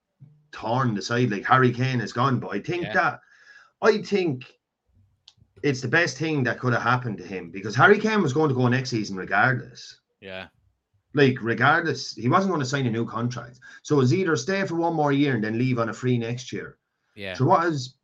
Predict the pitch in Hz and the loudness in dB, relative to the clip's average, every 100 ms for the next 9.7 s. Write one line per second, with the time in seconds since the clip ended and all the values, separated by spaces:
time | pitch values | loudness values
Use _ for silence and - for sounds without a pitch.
0 | - 156 151 - - - _ _ _ - | -4 0 0 -2 -12 -16 _ _ _ -6
1 | 147 151 - 180 143 127 170 135 107 98 | -2 -2 0 -2 -2 -2 -2 -2 -2 -4
2 | - _ _ - 117 - 131 127 123 101 | -10 _ _ -6 -6 -2 -2 -2 -6 -10
3 | 104 98 104 80 92 90 - 185 147 156 | -10 -4 -4 -4 -8 -10 -4 -2 2 0
4 | 131 143 143 123 113 113 117 90 - _ | 0 -2 -2 -4 -4 0 0 -2 -10 _
5 | _ _ _ _ _ _ _ 104 120 117 | _ _ _ _ _ _ _ -6 -4 -4
6 | - 151 147 - 110 101 104 107 78 - | -4 -2 -2 -2 -4 -2 -2 -4 -6 -14
7 | - _ _ _ _ _ _ _ _ _ | -20 _ _ _ _ _ _ _ _ _
8 | _ - 123 117 151 151 127 131 113 120 | _ 2 4 6 6 6 4 2 2 -2
9 | 117 104 120 123 - 78 64 | -4 -2 -4 -6 -10 -14 -16